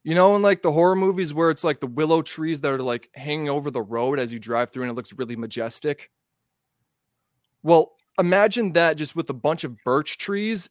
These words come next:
and they're just completely dead because it is still almo-, like, still winter. Our winter here doesn't end up until, like, mid-April. And so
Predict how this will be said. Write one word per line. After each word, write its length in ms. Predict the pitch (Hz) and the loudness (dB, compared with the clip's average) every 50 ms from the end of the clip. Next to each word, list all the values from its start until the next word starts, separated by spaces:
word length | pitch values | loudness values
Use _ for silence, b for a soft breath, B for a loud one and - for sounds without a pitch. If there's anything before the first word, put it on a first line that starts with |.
| _ - | _ -6
and 160 | 180 151 147 | -4 -4 -4
they're 60 | 143 | -4
just 200 | 131 139 135 - | -4 -6 -8 -6
completely 480 | - 165 147 - - 165 175 190 180 160 | -6 -8 -10 -6 -4 -6 -4 -4 -6 -10
dead 360 | 131 113 - 127 135 156 170 156 | -8 -4 -2 0 0 -2 -2 -6
because 340 | 170 139 - 160 147 131 147 | -10 -8 -8 -6 -6 -6 -6
it 80 | 139 | -6
is 140 | 139 135 - | -6 -4 -4
still 460 | - - - 139 139 143 147 165 160 - | -6 -6 -2 -2 0 0 0 0 -2 -4
almo-, 320 | 139 139 131 139 139 139 - | -4 -4 -2 -2 -4 -6 -6
like, 200 | 170 151 131 - | -4 -6 -4 -4
still 320 | - - - - 160 151 127 | -6 -6 -6 -4 -4 -4 -4
winter. 400 | 113 127 131 131 - 180 185 - | -4 -6 -6 -4 -2 -2 -2 0
Our 160 | 151 165 196 | 0 0 0
winter 400 | 185 151 156 156 151 - 196 190 | 0 0 -4 -6 -4 -4 -6 -6
here 180 | 165 - 202 185 | -6 -6 -6 -4
doesn't 340 | 151 143 143 147 160 165 - _ - | -2 -2 -2 -4 -6 -8 -10 _ -10
end 240 | 139 131 143 160 156 | -6 -6 -4 -2 -4
up 140 | 156 - | -4 -4
until, 240 | - 139 123 - 151 | -6 -8 -8 -6 -6
like, 160 | 147 123 - | -6 -6 -6
mid-April. 720 | 120 117 123 131 127 131 131 127 120 110 - 107 92 95 - _ _ _ _ _ _ _ _ _ _ _ _ _ _ _ _ _ _ _ _ _ _ _ - | -6 -4 -2 -2 -4 -4 -4 -6 -6 -6 -8 -10 -12 -12 -16 _ _ _ _ _ _ _ _ _ _ _ _ _ _ _ _ _ _ _ _ _ _ _ 2
And 220 | 214 196 190 185 165 | 2 2 4 2 2
so 500 | - - 202 190 185 185 180 170 311 | 2 2 4 4 4 4 4 2 0